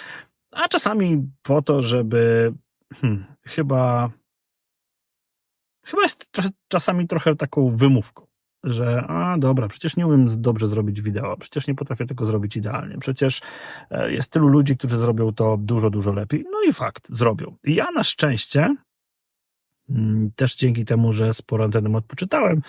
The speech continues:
e, sporo czytam ciągle, staram się, e, ten impostor syn-, impostor syndrom, ten swój syndrom kłamcy po prostu obsługiwać. W związku z tym, jak dostałem od was feedback,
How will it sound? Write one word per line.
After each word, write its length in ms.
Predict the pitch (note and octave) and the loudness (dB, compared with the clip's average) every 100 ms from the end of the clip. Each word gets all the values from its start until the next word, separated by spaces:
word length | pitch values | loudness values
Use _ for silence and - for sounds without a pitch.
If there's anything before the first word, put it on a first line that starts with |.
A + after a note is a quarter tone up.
| - - - - | -10 -20 -20 -6
e, 280 | A#2+ A2+ | -4 -2
sporo 720 | G#2+ - - G#2+ G#2+ G#2+ G#2+ - _ - | -4 -6 -2 0 2 2 0 -2 _ -2
czytam 360 | C#4 D4 E3 | 0 2 0
ciągle, 480 | C#3 C#3 B2 A#2+ A#2 | 2 2 4 2 0
staram 340 | - B2+ B2+ | -2 -2 0
się, 320 | B2 - B2 B2+ - - - - | -2 0 2 0 -4 -20 -20 -16
e, 220 | C3+ C#3+ D3+ | -8 -8 -2
ten 380 | C#3+ C#3+ C#3 C3+ _ _ _ - | 2 6 6 4 _ _ _ 4
impostor 500 | C#3+ F3 F#3+ G#3+ F3 | 4 4 2 2 0
syn-, 280 | - F3 F3 - | 2 0 -2 -4
impostor 600 | - C3 C3 D#3+ - D3 C#3 | 2 2 4 -2 0 0 2
syndrom, 540 | - D3+ C#3+ D3+ D3+ | 2 2 2 2 0
ten 160 | C#3 B2+ | -2 -2
swój 220 | - C3 | 0 -2
syndrom 420 | - D3+ D3 C#3 | 2 2 4 2
kłamcy 400 | C3+ D#3 D#3+ F#3 | 2 0 0 -4
po 140 | - | -6
prostu 320 | G4 C4+ - D#3 | 0 0 2 2
obsługiwać. 720 | C#3 B2 A2 G2+ - - - _ _ _ _ | 2 -2 -2 -4 -6 -16 -20 _ _ _ _
W 20 | - | -2
związku 260 | B3+ - | -2 0
z 40 | F3 | -2
tym, 120 | D3 | 0
jak 100 | A#2+ | 0
dostałem 360 | A#2+ - A2+ | 0 0 2
od 100 | C3+ | 0
was 200 | G3+ C4+ | 0 -4
feedback, 440 | - C#4 G#3 G3+ | -2 -2 0 -2